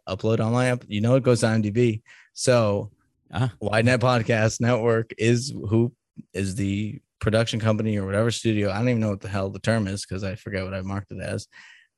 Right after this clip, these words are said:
Speaker 1: But I also put my main business as a main sponsor, which is just Excel exposure.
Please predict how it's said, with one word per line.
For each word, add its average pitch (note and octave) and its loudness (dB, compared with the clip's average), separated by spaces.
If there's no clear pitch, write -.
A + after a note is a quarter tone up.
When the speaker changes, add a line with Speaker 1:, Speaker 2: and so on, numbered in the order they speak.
Speaker 1:
But G2 2
I G#2 4
also G#2 2
put G#2 -2
my F#2 -2
main G2+ 0
business G#2 0
as F#2+ -4
a F#2+ -8
main G2 -2
sponsor, G#2 0
which G#2+ -4
is G#2 -4
just A2+ 0
Excel A2+ 2
exposure. G#2 0